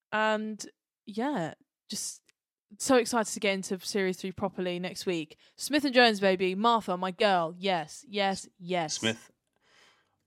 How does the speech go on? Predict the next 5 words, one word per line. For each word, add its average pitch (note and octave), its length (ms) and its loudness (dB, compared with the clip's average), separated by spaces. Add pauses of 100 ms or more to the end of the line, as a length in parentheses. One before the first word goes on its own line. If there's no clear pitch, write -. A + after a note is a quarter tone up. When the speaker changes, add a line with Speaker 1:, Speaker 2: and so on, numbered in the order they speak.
(580)
Speaker 2:
Roko, A#2+ 480 2
Foso, A2 580 -2
Rofo, G#2 540 -4 (840)
Shodo. G2 540 0 (220)
Speaker 1:
It, G#3 100 -14